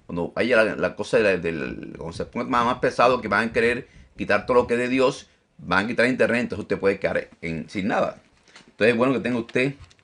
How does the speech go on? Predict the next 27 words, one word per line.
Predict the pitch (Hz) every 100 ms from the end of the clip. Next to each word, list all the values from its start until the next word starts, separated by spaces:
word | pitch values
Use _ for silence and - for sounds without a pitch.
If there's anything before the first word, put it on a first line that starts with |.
| _ _ _ _ _
que | 107
lo | 98
tenga | 117 127
usted | 113 - 127 131 - -
en | 139 143 -
sus | - - 147 143 -
manos, | - 120 143 139 131 - - -
la | - 117 120 - - _ _
Biblia | 113 131 127 123 -
en | 135 135 - _
papel. | - 127 127 - 139 120 - _ - _ - _ _
Entonces | - 127 143
yo | - 98
aquí | 107 - 156
me | 156
voy | 151 147
aquí | 151 -
a | 151
buscar | 156 156
aquí, | 151 - 147 156 _ - - _ _
para | 101
que | 104
también | 95 123
usted | 117 117
busque, | 123 123 92
¿ok? | 80 90 - _ - - _ _ _
Eh, | 120 117